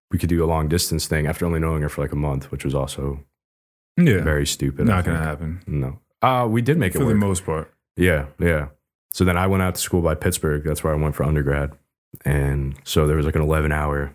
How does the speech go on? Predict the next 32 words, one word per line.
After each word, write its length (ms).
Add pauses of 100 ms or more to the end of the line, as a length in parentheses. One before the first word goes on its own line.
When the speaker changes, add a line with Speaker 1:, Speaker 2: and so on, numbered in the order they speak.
Speaker 1:
time 280
difference. 520 (1120)
And, 380
uh, 320 (240)
obviously 420
I'm 220
not, 260
like, 180
one 180
hundred 240
percent 260
in 80
the 60
head 220
at 120
this 100
point 220
in 60
the 60
time 340 (840)
from 240
all 260
of, 180
of 160
that. 320 (420)
So, 420 (760)
I 120
mean, 120
not 200
awful, 380
but, 180
like, 300